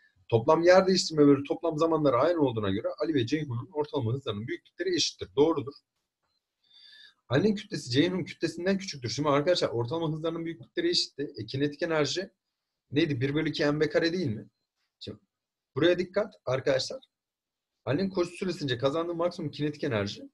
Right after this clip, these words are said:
Ceyhun'un koşu süresince kazandığı maksimum kinetik enerjiden küçüktür. Ve üst tarafta bize demiş ki Ali'nin koşu süresince ulaştığı maksimum sürat. Arkadaşlar anlık bir sürattan bahsediyor burada.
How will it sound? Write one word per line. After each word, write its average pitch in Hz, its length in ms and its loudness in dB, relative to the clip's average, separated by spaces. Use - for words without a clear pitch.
Ceyhun'un 165 500 -4
koşu 160 220 -8
süresince 131 480 -6
kazandığı 135 360 -4
maksimum 120 360 -4
kinetik 156 300 -8
enerjiden 135 440 -4
küçüktür. - 460 -12
Ve 175 40 2
üst 196 200 -2
tarafta 190 300 -2
bize 185 200 -6
demiş 285 240 -2
ki - 100 -4
Ali'nin 185 240 0
koşu 165 240 -4
süresince 180 400 -8
ulaştığı 180 440 -2
maksimum 190 600 0
sürat. - 500 -8
Arkadaşlar 160 400 2
anlık 151 320 -4
bir 156 80 -10
sürattan 156 440 -2
bahsediyor 107 440 0
burada. 175 260 -8